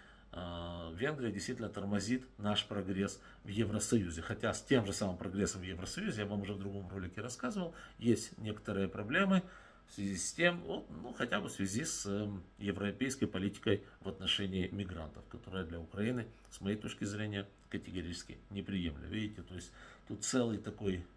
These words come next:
жмут вопросов, которые, зная, ну, они все решаемы. Честно говоря, с Венгрией всё решаемо, потому что, а, Орбан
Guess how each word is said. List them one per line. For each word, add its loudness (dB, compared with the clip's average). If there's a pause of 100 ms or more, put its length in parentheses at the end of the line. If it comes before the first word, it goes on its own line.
(320)
жмут 8 (320)
вопросов, 6 (760)
которые, 4
зная, 10 (140)
ну, 8
они 12
все 6
решаемы. 6
Честно 0
говоря, 6
с 0
Венгрией 4
всё 0
решаемо, 6
потому -4
что, -2 (520)
а, 0
Орбан 8